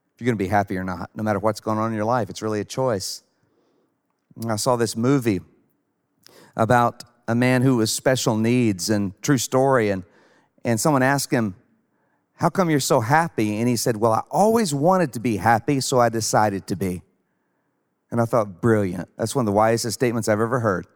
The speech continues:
"I always wanted to be happy, so I decided to be." And that's really what it comes down to. Joy is a choice that we make and step into. It's not a feeling that you feel. You step into it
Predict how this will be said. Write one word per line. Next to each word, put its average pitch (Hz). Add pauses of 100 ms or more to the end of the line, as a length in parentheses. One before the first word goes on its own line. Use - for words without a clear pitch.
(920)
"I -
always 208
wanted 202
to 135
be 120
happy, 135
so 160
I 143
decided 131
to 92
be." 82 (720)
And 131
that's 143
really 135
what 110
it 101
comes 107
down 110
to. 90 (560)
Joy 120
is 95
a 92
choice -
that 120
we 110
make 107
and 113
step -
into. 117 (680)
It's -
not 107
a 101 (100)
feeling 110
that 104
you 90
feel. 139
You 98
step -
into 180
it -